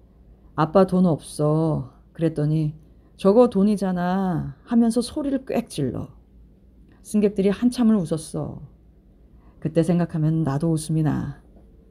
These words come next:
근데 그때는 속으로 많이 울었어. 그래도 애들 크게 다친 데 없이 대학 보내고 장가 보냈으니 나도 잘 살았지. 아들이 지금은 오십이 다 됐어.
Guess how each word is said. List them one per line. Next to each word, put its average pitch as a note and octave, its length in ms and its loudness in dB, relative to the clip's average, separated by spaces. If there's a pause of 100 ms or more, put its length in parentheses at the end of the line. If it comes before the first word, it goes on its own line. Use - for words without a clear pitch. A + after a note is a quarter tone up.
(560)
근데 D#3+ 260 0
그때는 E3+ 580 0
속으로 A3 360 -4
많이 E3 280 2
울었어. C3+ 680 -6 (1500)
그래도 E3 540 4
애들 D#3+ 260 2
크게 - 320 -4
다친 G3 380 -2
데 F3 80 0
없이 D#3+ 340 -4
대학 D#3+ 400 -2
보내고 D3 540 -2
장가 E3 480 0
보냈으니 D#3 680 -2
나도 B2 280 -12
잘 C#3+ 300 -4
살았지. D3+ 680 -6 (960)
아들이 E3+ 340 0
지금은 F3+ 380 0
오십이 E3+ 420 0
다 D3+ 140 -2
됐어. C3+ 640 -8